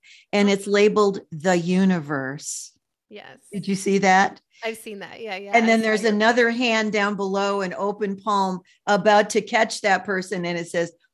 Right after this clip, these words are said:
Speaker 1: "Also the universe."
Speaker 2: That's right.
Speaker 1: So that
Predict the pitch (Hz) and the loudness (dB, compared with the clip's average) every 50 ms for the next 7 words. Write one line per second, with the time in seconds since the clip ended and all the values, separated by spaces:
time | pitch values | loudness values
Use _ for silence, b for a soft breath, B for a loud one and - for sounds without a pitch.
0 | _ _ - 202 208 208 202 208 - 208 185 160 170 156 156 170 170 165 160 156 | _ _ 4 4 4 4 4 2 2 2 2 2 0 -2 -2 -2 -2 -2 -2 -4
1 | 139 147 139 131 127 135 131 - - - - _ _ _ _ _ 262 277 285 294 | -4 -6 -6 -6 -8 -10 -14 -16 -16 -16 -20 _ _ _ _ _ -18 -18 -18 -18
2 | _ 349 415 466 427 302 220 220 226 _ _ _ _ _ _ - - 269 233 226 | _ -16 -14 -14 -14 -16 -16 -18 -20 _ _ _ _ _ _ -2 2 4 4 4
3 | 226 226 - 208 175 208 220 226 226 233 233 - | 4 0 -4 -2 2 4 6 6 6 4 2 0